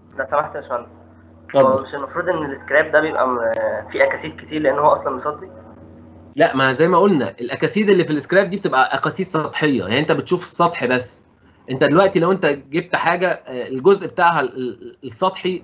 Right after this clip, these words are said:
Speaker 2: ده صدى، وبعدين ما تقارنش بالسكراب المصري، انت بتقارن، بتاخد السكراب لمصر، ان مصر ما فيهاش خرده اصلا. معلش انا اسف في المثل دوت، انت عندك ال-،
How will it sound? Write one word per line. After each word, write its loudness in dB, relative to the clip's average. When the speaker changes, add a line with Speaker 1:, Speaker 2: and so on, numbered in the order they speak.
Speaker 2:
ده 0
صدى، -2
وبعدين 0
ما 4
تقارنش 0
بالسكراب -4
المصري، -2
انت -8
بتقارن، 0
بتاخد 0
السكراب -4
لمصر، 0
ان 0
مصر 2
ما 4
فيهاش -4
خرده 0
اصلا. -10
معلش 0
انا 2
اسف -4
في -6
المثل -2
دوت، -2
انت -6
عندك 0
ال-، -4